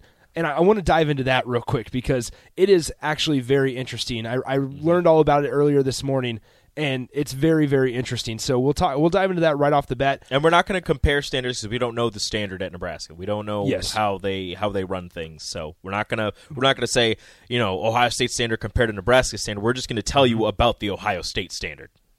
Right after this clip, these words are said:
Speaker 1: And it's pretty fascinating. And,
Speaker 2: It's
Speaker 1: and we'll,
Speaker 2: wild.
Speaker 1: we'll, we'll dive into Ohio State just kind of in general a little bit. At two thirty, we'll be joined by Steve Hellwagon of twenty-four seven Sports out in Columbus, Ohio.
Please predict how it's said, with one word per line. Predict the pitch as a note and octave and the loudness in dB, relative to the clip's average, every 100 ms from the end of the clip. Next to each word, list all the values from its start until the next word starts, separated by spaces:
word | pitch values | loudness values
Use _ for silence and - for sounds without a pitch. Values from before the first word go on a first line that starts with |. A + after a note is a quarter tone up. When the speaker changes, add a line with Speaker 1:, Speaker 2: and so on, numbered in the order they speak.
| - | 0
Speaker 1:
And | F3 D#3+ - _ _ _ _ _ _ | 0 0 -4 _ _ _ _ _ _
it's | G3+ F#3+ | 0 0
pretty | - B3 A3 | 0 0 0
fascinating. | D#3+ D3+ B2 - A2+ G2 E2+ D#2+ _ _ | 0 0 0 -2 -6 -8 -10 -18 _ _
And, | F3 F3+ | -2 0
Speaker 2:
It's | G#3 | -2
Speaker 1:
and | A3+ | 2
we'll, | A#3 | 2
Speaker 2:
wild. | G#3+ | 8
Speaker 1:
we'll, | A3+ | 8
we'll | F#3+ F#3+ G3+ | 8 4 4
dive | F#3 F3+ | 2 0
into | F3+ - E3+ D#3 | -2 -2 0 2
Ohio | C#3 D3+ D3 | 0 -2 -2
State | - D3 C#3+ | -4 -6 -6
just | C3 - | -8 -8
kind | D#3 C#3 | -6 -4
of | C3 | -6
in | B2 | -6
general | A#2 C3 C3 B2+ | -6 -4 -2 0
a | B2+ | 0
little | C3 | -2
bit. | B2+ C3+ C#3 | -2 -6 -6
At | D3 D3 | -10 -10
two | - G3+ | -4 -2
thirty, | F#3 G3 F#3 | 4 2 4
we'll | E3+ | -2
be | D#3 | -2
joined | C#3+ E3+ D#3 | 0 0 0
by | C#3+ | -2
Steve | C3+ - E3+ E3 | -4 -6 -4 -2
Hellwagon | C3+ F3+ F3 F3+ F3 F3+ | 0 0 0 0 0 -2
of | D#3+ D3 C3+ - | -2 -2 -2 -4
twenty-four | E3 E3 D3+ - D#3+ | -6 -4 -4 -4 -4
seven | C#3+ - C#3+ C3+ | -2 -4 -4 -6
Sports | - D#3 D3 D#3 | -6 -2 0 -2
out | A#2 | -6
in | |
Columbus, | C3 C#3+ C3+ C#3 | -8 -6 -4 -4
Ohio. | A2+ C3 C#3+ C3+ | -4 0 0 0